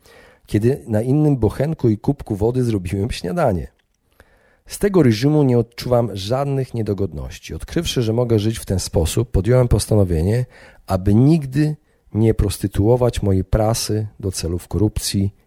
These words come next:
i nadużyć w celu uzyskania wygodniejszego utrzymania”. Bardzo ważne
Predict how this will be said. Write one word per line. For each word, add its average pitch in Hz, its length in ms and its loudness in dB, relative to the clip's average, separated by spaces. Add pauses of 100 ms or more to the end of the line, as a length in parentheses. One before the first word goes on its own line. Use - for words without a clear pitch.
(120)
i 90 80 2
nadużyć 78 540 -2 (400)
w - 80 -16
celu 139 420 4 (200)
uzyskania 95 640 2 (500)
wygodniejszego 113 720 0
utrzymania”. 64 680 -6 (720)
Bardzo 95 560 0 (140)
ważne 80 600 -2